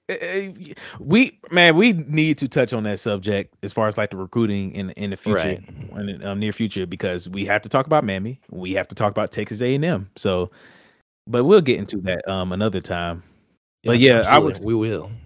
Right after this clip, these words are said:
Speaker 1: Yes. But yeah, overall, I was actually very pleased with, with, um, Florida State's win over Miami as well. And then, of course, we gotta talk about the Gators and their dominant performance over, um,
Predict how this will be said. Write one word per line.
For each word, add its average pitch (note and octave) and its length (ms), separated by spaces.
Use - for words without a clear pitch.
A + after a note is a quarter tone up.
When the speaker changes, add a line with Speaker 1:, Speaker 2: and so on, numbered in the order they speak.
Speaker 1:
Yes. E2 360
But B2+ 80
yeah, A#2+ 220
overall, C#3 400
I C#3+ 80
was F3 220
actually B2+ 280
very A2+ 220
pleased G#2 300
with, G2+ 240
with, G2+ 200
um, F#2+ 380
Florida G#2 300
State's G2+ 260
win G2 300
over F#2+ 160
Miami F#2 360
as F2+ 140
well. F#2+ 480
And F#2+ 180
then, F#2+ 380
of F2 140
course, G2+ 400
we G2+ 100
gotta G#2 140
talk G#2+ 220
about G2+ 180
the G#2 80
Gators A2 420
and F2+ 200
their A#2+ 180
dominant G#2 580
performance A2 560
over, G#2+ 440
um, G2 520